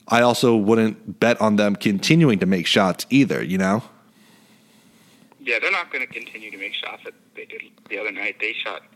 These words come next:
Speaker 2: the whole team just, just really shot the ball really well. And if you're Denver, you're looking in that locker room and you're like, you're a young team, fourth youngest team, I think, in the league, and you just got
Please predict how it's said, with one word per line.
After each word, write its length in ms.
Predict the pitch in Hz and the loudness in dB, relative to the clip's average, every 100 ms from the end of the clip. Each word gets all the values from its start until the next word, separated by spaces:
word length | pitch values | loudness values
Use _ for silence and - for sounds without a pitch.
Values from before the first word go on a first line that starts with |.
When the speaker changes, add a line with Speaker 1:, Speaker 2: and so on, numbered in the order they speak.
| - - - | -20 -20 -12
Speaker 2:
the 60 | |
whole 160 | 160 160 | -8 -8
team 300 | - 110 107 | -10 -14 -14
just, 220 | 95 - _ _ _ _ _ _ _ - - _ _ _ _ | -16 -20 _ _ _ _ _ _ _ -20 -20 _ _ _ _
just 260 | - - - | -16 -16 -14
really 360 | 107 101 98 - - - | -10 -10 -12 -16 -20 -12
shot 240 | - 120 | -10 -10
the 60 | - | -8
ball 200 | 113 110 | -8 -6
really 220 | 113 107 | -8 -12
well. 300 | 110 113 113 _ _ - - - _ - | -10 -10 -10 _ _ -20 -20 -20 _ -8
And 400 | 131 120 113 110 - - - - - _ _ _ | -6 -6 -8 -12 -16 -18 -20 -20 -20 _ _ _
if 120 | - - | -14 -12
you're 120 | 139 | -8
Denver, 400 | 123 120 117 110 | -4 -6 -6 -14
you're 360 | 110 123 120 113 _ _ _ _ - | -14 -14 -14 -18 _ _ _ _ -18
looking 240 | 120 120 | -8 -8
in 60 | 113 | -8
that 180 | 104 113 | -12 -10
locker 320 | 113 120 - | -12 -12 -18
room 140 | 117 110 | -18 -18
and 80 | 110 | -12
you're 160 | 113 | -10
like, 320 | 110 113 - - _ _ _ _ _ _ | -8 -10 -14 -20 _ _ _ _ _ _
you're 160 | 117 113 | -6 -6
a 40 | |
young 220 | 113 135 160 | -4 -4 -4
team, 200 | 120 117 113 | -6 -8 -10
fourth 180 | - 107 | -18 -12
youngest 260 | 123 120 117 _ | -10 -10 -14 _
team, 160 | - 107 | -10 -6
I 80 | 110 | -6
think, 180 | 110 107 | -8 -10
in 60 | |
the 100 | 110 | -12
league, 360 | 98 104 - - | -12 -14 -10 -10
and 240 | 110 104 - - - _ - _ _ | -8 -10 -10 -12 -16 _ -20 _ _
you 160 | - 127 | -2 0
just 160 | - | -2
got 220 | - 98 | -2 -2